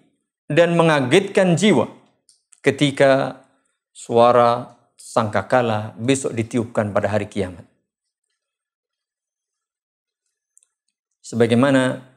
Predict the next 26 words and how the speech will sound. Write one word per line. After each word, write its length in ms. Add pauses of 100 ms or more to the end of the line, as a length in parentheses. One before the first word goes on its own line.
(320)
disebutkan 760 (1200)
oleh 160
firman 240
Allah 240
Subhanahu 480
wa 160
taala 560
yang 240
lainnya, 320
"Wa 160
yauma 480
yunfakhu 640
fis 240
suri 480 (320)
fafazi'a 960
man 240
fis 240
samawati 800
wa 160
man 240
fil 240
ard 240 (560)
illa 480
man 320
syaa 400
Allahu." 640